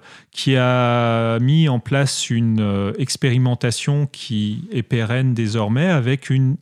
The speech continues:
vétérinaire comportementaliste qui travaille en permanence avec, euh, l'équipe de travailleurs sociaux et avec, euh, les maîtres de chiens, euh, à la rue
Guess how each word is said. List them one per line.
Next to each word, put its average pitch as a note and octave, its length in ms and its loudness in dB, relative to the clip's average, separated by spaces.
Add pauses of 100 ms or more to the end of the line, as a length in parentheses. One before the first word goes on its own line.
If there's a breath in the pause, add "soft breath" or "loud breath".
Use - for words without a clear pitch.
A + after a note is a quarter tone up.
(140)
vétérinaire C3 640 0
comportementaliste A#2+ 1200 -2 (260 loud breath)
qui - 160 -4
travaille D3 480 0
en B2+ 80 2
permanence D3 680 2
avec, B2 420 -2
euh, G#2+ 400 0
l'équipe B2 460 -2
de A#2 80 0
travailleurs A2+ 460 -2
sociaux D#3+ 540 0 (880 loud breath)
et F#3 200 4
avec, C3+ 360 0
euh, C3+ 60 2
les A#2+ 160 0
maîtres B2 560 -2
de A2 160 -2
chiens, C#3 340 -2
euh, A2 360 0
à - 20 -2
la A2 140 0
rue D3 280 0